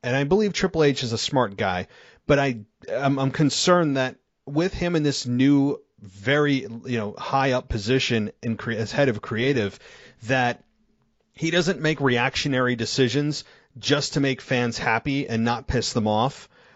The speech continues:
where he's trying to, you know, make good on things and make people happy right away. I don't think he would do that, but the temptation I'm sure is there, where he's doing things that maybe aren't the best for long term, but rather in the moment, saying kind of a statement to fans of like, "Hey,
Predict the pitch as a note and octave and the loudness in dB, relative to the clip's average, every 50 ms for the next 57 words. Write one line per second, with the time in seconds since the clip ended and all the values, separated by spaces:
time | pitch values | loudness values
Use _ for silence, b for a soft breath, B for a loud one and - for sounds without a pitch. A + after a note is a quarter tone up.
0 | b b A#2+ B2 B2+ C3+ B2 - - - D3 C3+ C3+ B2 A#2+ - C3 B2 A#2 A2 | b b 0 2 2 2 0 0 0 0 2 2 2 0 0 0 0 0 2 2
1 | A2 C3 C3 A2+ G#2+ A2+ A#2 C3 C3+ C3 A#2+ A#2 A2 G#2 - B2 A2+ G#2 G2+ G2 | 2 0 -2 -4 -6 -2 0 0 2 2 0 0 -2 -2 -2 -2 0 0 -2 -4
2 | F#2+ A2+ A2 A2+ B2+ C3+ - - - C#3 - - A2+ G#2+ C3 C3+ C3 - B2+ A2+ | -4 -4 -2 -2 -2 -2 -4 0 0 0 2 2 -2 -2 -2 -2 -2 -2 -2 -2
3 | A2 A#2+ B2+ B2+ A#2 A2+ A2 A2+ B2 C3 B2 A2+ G#2+ G#2 B B B B B B | 2 4 4 4 4 4 4 4 4 4 4 4 2 0 B B B B B B
4 | B G3 A#3 B3+ A3 E3 - G#3 G3+ G#3 - G#3+ G#3 G#3 G#3 D#3+ C#3+ F3+ F#3+ F#3+ | B 4 4 4 2 2 0 0 0 2 2 2 4 4 2 4 4 2 4 6
5 | G3+ G#3 G#3 D#3+ C#3+ C3 D3 C#3+ - C#3 - - D#3 D3+ C#3+ - D#3 E3 F3 - | 6 4 4 2 2 2 2 2 2 -2 -2 0 0 0 0 2 2 2 2 2
6 | - E3 C#3+ C3+ B2 - - D3+ C#3+ C3 A#2 G2+ G#2 A#2 A#2+ C3 D3 D#3+ F#3+ b | 0 0 2 2 0 2 4 6 6 6 6 4 2 4 4 4 4 2 0 b
7 | b b b b b B2+ C3+ B2+ A#2+ C3+ D3 A#2+ G2+ F#2 B2 C#3+ D3+ D#3 D3 B2+ | b b b b b 4 4 4 6 4 2 2 0 0 2 4 4 4 2 2
8 | - D3 D3 C#3 A2+ B2+ - G#2+ B2 B2+ C3 C3 B2+ B2+ B2+ B2+ - - - B2+ | 2 2 2 2 2 0 -2 0 0 0 2 2 2 2 2 0 0 0 2 2
9 | D3 - - _ _ _ _ _ - - - C3+ A2 - - B2 C3 C3 - - | 2 2 -2 _ _ _ _ _ -12 0 0 0 2 4 4 4 4 2 -2 -2
10 | - C#3 B2 A#2+ A#2+ B2 B2+ B2+ B2 A#2 - C#3+ B2+ B2+ C3 A#2+ B2 A2+ G#2+ A2+ | 2 4 4 6 6 6 4 4 2 0 0 0 0 0 2 0 0 -2 0 -2
11 | A2+ A#2 A2+ A2+ G#2 - C#3 C3 C3 B2+ A#2 A2 A2+ A2+ A#2 A#2+ B2 B2 B2+ B2+ | -2 0 -2 -2 -4 -2 -2 0 0 0 0 0 0 2 2 2 2 0 -2 -2
12 | - - - B2 A2 G#2+ G#2 G#2+ A2 - C3+ C3+ C3 A2+ G#2+ - - - - A2+ | -4 -4 -2 -2 0 0 -2 -4 -4 -4 -2 -2 0 0 -2 -2 -2 0 0 0
13 | B2 A2+ B2+ B2 A2+ A2+ - - A#2+ A#2+ B2 A2 A2 G2 G#2+ G#2 - - C#3+ A2+ | 0 0 -4 -4 -4 -6 -4 -4 -2 -2 -2 -2 -2 -4 -4 -4 0 2 2 2
14 | G2 F#2 | 0 -4